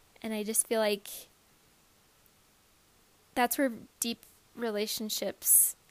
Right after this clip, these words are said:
start, is, is not by,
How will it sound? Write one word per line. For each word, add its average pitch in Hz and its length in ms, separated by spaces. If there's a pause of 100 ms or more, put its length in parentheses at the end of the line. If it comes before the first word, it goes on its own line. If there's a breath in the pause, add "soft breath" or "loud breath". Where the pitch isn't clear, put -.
(160)
start, 370 520
is, 240 260 (120)
is 233 240 (140)
not 240 400
by, 220 560